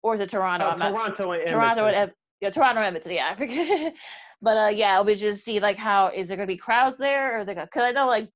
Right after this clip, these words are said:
Speaker 1: you know, President Tru-, Tru-, Prime Minister Trudeau has kinda, like, kept everything kinda on lock there as well. So I don't know if we're gonna see any crowds, but I'm sure we're gonna be, like, pumping in the crowd noise too. So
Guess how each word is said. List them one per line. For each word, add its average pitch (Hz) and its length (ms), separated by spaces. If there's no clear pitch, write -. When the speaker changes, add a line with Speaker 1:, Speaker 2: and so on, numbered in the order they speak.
Speaker 1:
you 196 60
know, 185 200
President 247 340
Tru-, 202 200
Tru-, 247 160
Prime 247 160
Minister 233 240
Trudeau 214 220
has 196 100
kinda, 208 180
like, 190 200
kept 196 160
everything 185 360
kinda 202 220
on 185 200
lock 185 300
there 185 220
as 175 140
well. 185 420
So 170 460
I 190 80
don't 214 120
know 214 100
if 202 40
we're 185 100
gonna 180 180
see 214 180
any 220 140
crowds, 208 400
but 190 80
I'm 190 40
sure 202 120
we're 180 80
gonna 180 100
be, 185 160
like, 165 180
pumping 196 340
in 185 160
the - 40
crowd 190 360
noise 185 260
too. 196 240
So 185 380